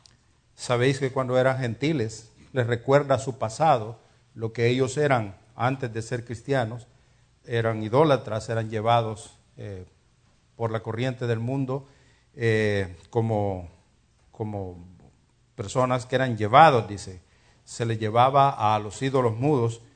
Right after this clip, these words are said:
y después se les dice, "Por tanto os hago saber que todo aquel que tiene el Espíritu de Dios", les dice él,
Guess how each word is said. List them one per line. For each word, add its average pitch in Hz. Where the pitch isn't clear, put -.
y 143
después 139
se 175
les 151
dice, 160
"Por 131
tanto 170
os 165
hago 147
saber 151
que 135
todo 185
aquel 165
que 135
tiene 165
el 156
Espíritu 185
de 170
Dios", 135
les 117
dice 123
él, 135